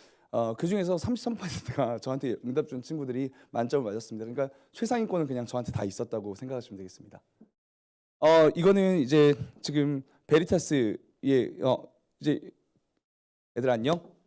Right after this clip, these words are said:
안녕? 어, 너희가 이제 동아리를 선택해야 되잖아. 맞지? 그럼 이제 많은 동아리가 있어. 근데 이제 과학은 베리타스랑 카비라는 게 있거든? 카비는 이제 생명이고, 베리타스는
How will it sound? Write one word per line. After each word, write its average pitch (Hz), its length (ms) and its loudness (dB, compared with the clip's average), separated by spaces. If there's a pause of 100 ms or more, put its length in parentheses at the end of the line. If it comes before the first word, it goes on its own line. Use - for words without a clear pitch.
(640)
안녕? 110 220 -10
어, 107 320 -6 (640)
너희가 131 520 4 (300)
이제 113 240 -8 (120)
동아리를 147 340 2
선택해야 180 320 -2
되잖아. 104 480 -10 (160)
맞지? 113 360 -12 (440)
그럼 117 100 -6
이제 107 140 -6 (100)
많은 226 440 2
동아리가 123 300 -4
있어. 92 300 -16 (280)
근데 127 140 -6
이제 113 120 -6
과학은 131 580 0 (160)
베리타스랑 131 600 -4
카비라는 190 520 -4
게 101 80 -8
있거든? 139 260 -12 (160)
카비는 175 440 -4
이제 110 160 -6
생명이고, 143 720 -6 (280)
베리타스는 135 640 -4